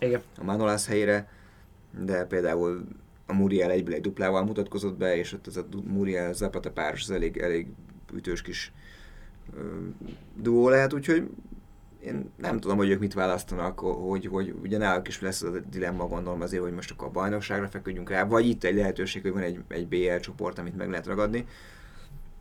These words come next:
Speaker 2: Én egyébként örülnék neki, mert egyrészt, ö, mindig jó, hogyha van a tizenhat között egy-egy olyan csapat, akit egyébként úgy nincs, nincs felkapva, nincs annyira szem előtt, nincs akkora hype.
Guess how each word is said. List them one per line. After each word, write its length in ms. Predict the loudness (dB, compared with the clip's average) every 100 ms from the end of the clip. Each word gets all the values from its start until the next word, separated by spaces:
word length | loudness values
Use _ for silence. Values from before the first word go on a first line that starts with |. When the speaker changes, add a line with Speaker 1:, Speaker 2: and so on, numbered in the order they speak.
| -2
Speaker 2:
Én 120 | 6
egyébként 280 | 6 6 6
örülnék 360 | 6 6 2 0
neki, 200 | -2 0
mert 380 | 2 4 2 0 -6 2
egyrészt, 360 | 6 6 6
ö, 200 | 2 2 2 -4 -10 -16 -20 -20 -20 -20 -20 -20 -20 -20 -8 2
mindig 360 | 4 6 6
jó, 120 | 8
hogyha 200 | 6 4
van 100 | 2
a 40 | 2
tizenhat 440 | 0 0 -2 -2
között 300 | -2 -2 0
egy-egy 320 | 0 2 2
olyan 180 | 0 0
csapat, 260 | -4 -4 -4
akit 240 | -6 -6
egyébként 540 | -4 -4 -4 -6 -6 -6
úgy 120 | -6
nincs, 320 | -6 -8 -10 -8 -8 -10 -14 -12 -10 -10 -6
nincs 240 | -4 -4
felkapva, 540 | -2 -2 0 -2 -2 -2
nincs 240 | -2 -4
annyira 260 | -4 -4 -4
szem 180 | -4 -2
előtt, 160 | -2
nincs 180 | -4 -8
akkora 360 | -6 -6 -4 -2
hype. 180 | -2